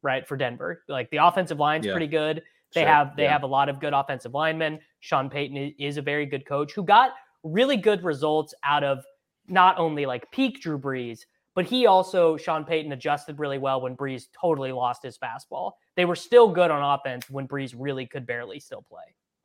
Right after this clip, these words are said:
Speaker 2: What's Russ's buy-in on the playbook stuff? That, that's gonna matter so much 'cause, like, Brees and Payton were, like,
Speaker 1: You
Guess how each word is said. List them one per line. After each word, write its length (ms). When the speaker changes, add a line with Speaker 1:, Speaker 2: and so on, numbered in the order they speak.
Speaker 2:
What's 220
Russ's 360
buy-in 380
on 180
the 80
playbook 500
stuff? 460
That, 260
that's 220
gonna 180
matter 260
so 300
much 260
'cause, 140
like, 200
Brees 460
and 160
Payton 460
were, 140
like, 320
Speaker 1:
You 160